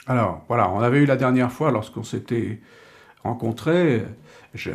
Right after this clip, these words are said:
je vous avais posé la colle où était Joliette, alors vous ne saviez pas, vous ne saviez plus si c'était au nord et au sud, c'est l'émotion de parler au micro. Euh, donc là, Joliette, c'est bien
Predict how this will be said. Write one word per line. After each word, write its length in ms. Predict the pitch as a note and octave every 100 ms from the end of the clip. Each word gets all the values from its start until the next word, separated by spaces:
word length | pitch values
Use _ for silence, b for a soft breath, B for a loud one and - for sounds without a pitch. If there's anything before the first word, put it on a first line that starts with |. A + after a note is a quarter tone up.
| -
je 100 | B2+
vous 140 | A#2 A#2+
avais 140 | A2+
posé 240 | B2 A#2+
la 100 | A#2+
colle 240 | A#2 B2+ A2+
où 100 | A#2+
était 220 | A#2+ A#2
Joliette, 500 | G#2 G#2+ A#2+ F#3 -
alors 220 | G#2+ G2+ G#2
vous 60 | G2
ne 60 |
saviez 320 | G#2 G#2+ G#2 G2+
pas, 180 | - -
vous 120 | C3
ne 40 |
saviez 300 | - A2+ A#2+
plus 220 | A#2+ F3
si 100 | E3+
c'était 260 | - G#2+ G#2
au 100 | G#2+
nord 220 | C3+ A2+
et 60 | G#2+
au 80 | G#2+
sud, 200 | - F#2
c'est 120 | F2+
l'émotion 500 | G2 G2 G#2+ C#3 A#2+
de 80 | F2+
parler 340 | F#2 G2 G#2+
au 60 | E2
micro. 440 | F2+ F#2 G2 E2+ - B B B F#4+ A#2
Euh, 420 | G#2+ F2+ F2+ G2+
donc 300 | A2+ G2+ B2
là, 120 | D3
Joliette, 600 | A#2+ G2 A2+ C#3+ - - _ - - -
c'est 240 | - -
bien 360 | G2 G2+ F2+